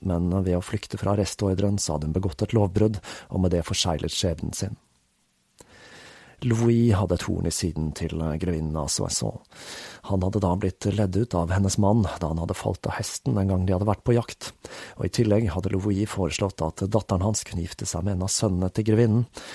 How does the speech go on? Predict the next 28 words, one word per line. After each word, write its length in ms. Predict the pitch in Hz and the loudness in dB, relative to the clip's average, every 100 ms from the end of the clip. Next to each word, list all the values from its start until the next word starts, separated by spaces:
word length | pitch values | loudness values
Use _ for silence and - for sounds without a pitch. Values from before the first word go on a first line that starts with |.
| - - - - | -16 -16 -12 -8
hvorpå 260 | 87 98 | -4 0
hun 120 | 101 95 | 2 2
hadde 140 | 98 | 0
svart 260 | - 104 - | 2 2 2
spydig: 380 | 107 104 113 113 - - - | 2 4 4 2 -4 -18 -18
«Det 100 | - | -12
skulle 240 | - - - | -6 -6 -2
tatt 220 | 110 - | -2 -2
seg 240 | 92 92 | -2 0
ut 140 | 98 - | -2 -4
å 100 | 87 | -4
se 160 | 101 | -2
en 140 | 87 82 | -2 0
fra 140 | 92 | 0
borgerskapet 720 | 104 87 90 - 92 - 98 | 0 0 -2 -2 -2 0 0
som 200 | - 85 | 0 -2
kone 400 | - 95 82 76 | -4 -4 -2 -2
til 160 | - 82 | -2 -2
en 100 | 82 | -2
prins.» 520 | - 92 - - - - _ - - - - - - - - - | -2 -4 -6 -12 -14 -18 _ -20 -16 -14 -14 -14 -16 -16 -4 2
Han 120 | 110 | 4
hadde 200 | 92 92 | 4 2
altså 260 | 87 - | 0 2
en 100 | 95 | 2
personlig 580 | - 90 - 92 87 87 | 2 -2 0 0 0 0
vendetta 480 | 95 90 85 - 90 | 0 0 -2 -2 -2
mot 240 | 82 76 - | 0 -2 -4
grevinnen. 400 | 101 85 - | -2 -2 -4